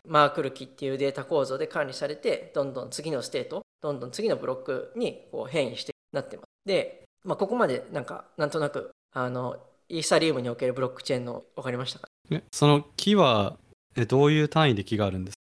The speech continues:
Speaker 1: 木は、えーと、ブロックの単位です。
Speaker 2: うんうん。
Speaker 1: ブロックの単位でありまして、ほんで、えーと、このルートのところですね、つまり頂点のところが、あの、次々こ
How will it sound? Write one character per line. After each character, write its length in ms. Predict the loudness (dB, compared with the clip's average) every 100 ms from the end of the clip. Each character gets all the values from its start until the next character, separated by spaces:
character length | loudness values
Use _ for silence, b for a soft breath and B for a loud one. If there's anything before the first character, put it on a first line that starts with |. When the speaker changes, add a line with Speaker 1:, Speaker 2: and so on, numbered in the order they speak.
| -6
Speaker 1:
木 120 | 4
は、 540 | 8 10 8 2 -12 -2
え 120 | -2
ー 60 |
と、 220 | 2 0 0 -6 _ _ 6
ブ 80 |
ロ 100 | 6
ッ 80 | 6
ク 80 | 2
の 100 | -4
単 180 | -2 -4
位 40 |
で 100 | -4
す。 60 | -14 -18 _
Speaker 2:
う 40 | -2
ん 20 |
う 20 |
ん。 20 | 2
Speaker 1:
ブ 80 |
ロ 80 | 2
ッ 120 | 2
ク 100 | -2
の 80 | -2
単 300 | 0 -2 -2
位 60 | -2
で 220 | -2 -2
あ 80 | -4
り 100 | -2
ま 120 | -2
し 120 | -2
て、 460 | -2 0 0 -4 -20 _ _
ほ 80 | -6
ん 60 | 2
で、 500 | 4 4 2 -8 -8
え 140 | -2 -2
ー 80 | 0
と、 480 | 0 2 0 -10 _ -10
こ 80 | -4
の 160 | 2
ル 160 | 4 4
ー 60 |
ト 140 | 4 2
の 360 | 2 -2 -6 _
と 120 | -10 -2
こ 120 | 0
ろ 80 | 0
で 80 |
す 80 | -4
ね、 100 | -12 _
つ 80 | -6
ま 140 | -4
り 140 | -4 -2
頂 220 | 2 2
点 200 | 2 -6
の 80 | -10
と 120 | -10
こ 120 | -4
ろ 220 | -4 -6 -20 _ _
が、 400 | 0 0 0 -14 _ _ -8
あ 120 | -6
の、 280 | -4 -8 -10
次 280 | -8 -6 -6
々 220 | -6 -10 -8
こ 420 | -4 -4 -6 -16